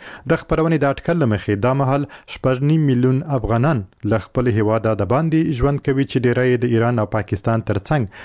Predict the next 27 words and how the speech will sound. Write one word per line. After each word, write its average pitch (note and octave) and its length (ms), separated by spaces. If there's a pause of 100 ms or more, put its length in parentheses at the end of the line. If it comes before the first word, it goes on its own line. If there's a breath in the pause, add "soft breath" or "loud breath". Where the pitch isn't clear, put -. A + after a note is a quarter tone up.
(180 loud breath)
په D3 140
اروپایي C3+ 480
هیوادونو، A#2+ 440 (320 soft breath)
امریکا A2 380 (160)
او C#3 40 (120)
استرالیا G#2+ 440
کې A#2 400
دېره G#2 320
دي. A#2+ 60 (560 loud breath)
خپرونې E3 440
د D#3+ 100
مهاجرتونو C#3+ 720
او C3+ 160
پناه A#2+ 240
غوښتنې C3 500
بیلابیل A#2+ 420 (120)
علتونه A#2 360 (200)
یاد G2+ 220
کړي، G2+ 260
چې G2+ 180
په G2+ 100
سر C#3+ 160
کې C#3+ 320
نا C#3 160
امنیو C#3 340 (360 loud breath)
او D#3+ 40 (140)
سیاسي A2+ 420